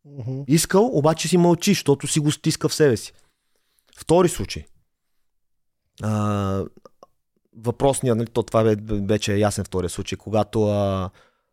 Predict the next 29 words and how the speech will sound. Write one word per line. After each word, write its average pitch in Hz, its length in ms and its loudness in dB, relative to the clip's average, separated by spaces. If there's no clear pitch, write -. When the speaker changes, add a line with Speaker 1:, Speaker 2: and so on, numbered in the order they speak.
Speaker 2:
а, 95 800 -6
аз 117 160 -4
го 104 100 -16
казах 113 260 0
няколко 113 340 -2
пъти, - 280 -2
снимаме 143 420 2
реалити 127 320 2
сцени, 110 440 0
Благо 113 340 2
от 120 160 0
Пловдив, 110 500 0
и 190 60 -10
той 120 240 2
всяка 165 340 -2
трета 135 260 0
дума 101 220 0
му 156 120 0
е 196 40 0
майна, 196 320 2
в - 40 -20
което 110 260 0
няма 110 260 0
абсолютно 123 540 -4
нищо 117 300 -2
лошо 95 300 -4
или 127 120 -2
нередно. 165 340 4
Speaker 1:
Мгм. 165 220 -4